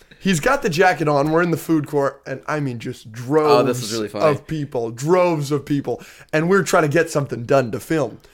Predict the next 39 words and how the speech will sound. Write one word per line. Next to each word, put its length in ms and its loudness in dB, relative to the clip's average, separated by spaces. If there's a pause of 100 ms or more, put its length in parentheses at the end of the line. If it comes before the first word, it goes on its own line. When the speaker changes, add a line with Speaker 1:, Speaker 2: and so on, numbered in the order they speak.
(300)
Speaker 1:
And 200 2
he 160 -4
just 200 -2
turns 220 0
to 60 -4
me, 60 0
and 80 -4
he 80 -6
goes, 200 -10 (500)
"It's 140 -4
coming 180 -2
off." 280 -8 (240)
And 180 6 (200)
Speaker 2:
<laughs> 120 -2
Speaker 1:
he 100 4
takes 280 2
off 160 0
the 80 2
hoodie. 300 2 (180)
Right? 240 0 (180)
I 100 2
think 260 0 (140)
Wally 560 4
had 160 6
the 100 4
hoodie 260 2
on. 260 -2 (140)
Maybe 400 4
a 80 2
hundred 420 -6
people 300 -12
came 260 -12
up. 200 -16 (300)
And 460 4 (180)
he 180 0
takes 320 2 (100)
off 320 6
the 100 2
hoodie, 440 0